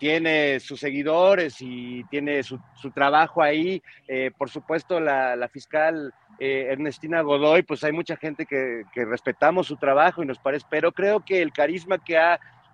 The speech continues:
conseguido Clara en ese territorio para muchos comanche, que es, que es Iztapalapa, que es como otro país dentro de la Ciudad de México, pues, este, me parece que, que sería una, una buena gobernante y una gobernante extraída,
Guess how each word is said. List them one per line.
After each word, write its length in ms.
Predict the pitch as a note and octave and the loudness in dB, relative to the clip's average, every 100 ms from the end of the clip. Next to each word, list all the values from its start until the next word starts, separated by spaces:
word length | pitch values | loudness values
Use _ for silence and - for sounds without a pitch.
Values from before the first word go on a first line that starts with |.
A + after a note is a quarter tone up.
| _ | _
conseguido 720 | E3+ D#3 E3 F3 F3+ F#3 F#3 | -4 -2 -4 -2 0 0 0
Clara 440 | F#3 F3 F#3 F3 | 4 6 8 6
en 120 | D#3 | 2
ese 180 | E3+ F#3+ | -4 -6
territorio 880 | - E3 D#3 D3+ F3 F3+ F3+ E3+ D3+ - _ _ _ | -6 -6 -6 -6 -6 -4 -4 -4 -6 -10 _ _ _
para 180 | C#3+ D3 | 0 0
muchos 340 | F3+ F#3+ F3 | -2 -4 -6
comanche, 540 | - F3 F#3+ G#3 F3 | -6 -4 -2 -4 -6
que 220 | - D3 D#3+ | -8 -6 -6
es, 240 | - - | -8 -14
que 220 | - D3 | -6 -4
es 180 | D3+ - | -4 -6
Iztapalapa, 680 | D#3+ - C#3+ C#3 C#3+ - C3 | -10 -4 -2 2 2 0 -2
que 100 | C#3 | -6
es 80 | - | -10
como 180 | C#3+ D3+ | -4 -4
otro 180 | D#3+ | -2
país 440 | C3 - C3+ F#3 D#3 | -2 0 0 -2 -4
dentro 380 | D3 C3 C3 A#2+ | -6 -4 -6 -4
de 120 | A#2+ | -2
la 140 | A#2 | -4
Ciudad 280 | - C3+ C#3+ | -4 -2 0
de 100 | C#3+ | 0
México, 520 | C#3+ C3+ C3+ - D#3 - _ _ _ _ | -4 -8 -12 -8 -8 -8 _ _ _ _
pues, 240 | D3 C#3+ | 0 0
este, 240 | D3 C3 D3 | 0 -2 -2
me 140 | D3 | 0
parece 340 | - D#3 E3 F#3+ | 4 2 2 -2
que, 240 | F3 D#3 | -2 -4
que 320 | - D3+ D3 | -2 -2 -2
sería 460 | - D3+ E3 F3+ E3+ | -4 0 4 6 4
una, 320 | F3 F3+ E3+ | 2 0 -2
una 240 | E3+ E3+ | -2 -2
buena 220 | E3 E3 D#3+ | 0 0 0
gobernante 540 | D3 C#3 D3 F3+ C#3 | 0 0 0 -2 -2
y 40 | C#3 | -2
una 160 | E3 | 0
gobernante 480 | E3+ D3 C3+ C#3 D3 | 2 0 0 -4 -4
extraída, 680 | B2 - C3 C3+ C#3 D3+ | -6 -2 0 2 4 2